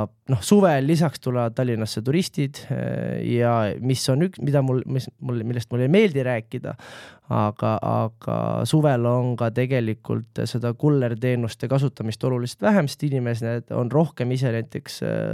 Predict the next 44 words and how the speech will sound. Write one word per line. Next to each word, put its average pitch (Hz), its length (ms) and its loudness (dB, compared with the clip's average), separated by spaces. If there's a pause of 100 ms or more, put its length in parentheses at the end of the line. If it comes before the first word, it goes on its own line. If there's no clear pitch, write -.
(120)
turul 151 380 4
või 127 100 -4
festivalidel 123 560 -2
kohal, 165 400 4
mis 117 80 -6
tähendab, 117 360 -6
et 117 120 -6
me 123 160 -2
iga 123 160 -2
kord, 117 320 -4 (220)
noh, 120 180 0 (480)
jämedalt 143 600 4
siis 127 200 -6
see 127 120 -2
on 120 120 -4
vist 113 160 -10
nagu 123 200 -4
teada-tuntud, 127 760 0
et 120 160 -6
umbes 120 240 -2
viiendiku 117 640 0
kuni 117 240 0
neljandiku 117 640 -2 (160)
käibest 117 480 -2
annab 117 160 0
muidu 165 440 4
ju 120 120 -2
sellele 120 400 -4
kullerpartnerile, 120 880 0
eks, - 200 -18
et - 260 -10
mis 117 340 -8
raha 113 340 -2
jääb 113 140 -8
selle 117 200 -4
võrra 117 200 -4
rohkem 123 280 -4
meile, 123 320 0
et - 80 -8
seda 123 160 -2
kõike 139 400 0
tegelikult 117 580 -6
on 127 140 -2
tunda, 151 400 -2